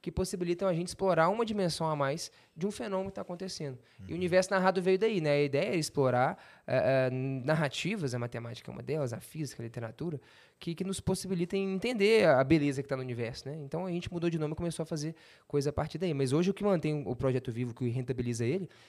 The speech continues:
Speaker 1: são os cursos que a gente faz. A gente tem um curso de embasamento em matemática, pra galera
Speaker 2: Legal.
Speaker 1: fazer uma base em matemática, entender como é que ela funciona e tal. Aí temos esse curso de física,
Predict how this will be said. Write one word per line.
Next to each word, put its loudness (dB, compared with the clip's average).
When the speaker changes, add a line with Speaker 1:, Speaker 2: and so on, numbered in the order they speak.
Speaker 1:
são -4
os -4
cursos -6
que -6
a -2
gente -8
faz. -2
A -8
gente -4
tem -4
um -4
curso -4
de -6
embasamento 0
em -2
matemática, -4
pra -8
galera -4
Speaker 2:
Legal. -12
Speaker 1:
fazer -2
uma 2
base -2
em -4
matemática, -2
entender -6
como -6
é -6
que -10
ela -4
funciona -6
e -10
tal. -4
Aí -12
temos -6
esse -4
curso -2
de -6
física, -8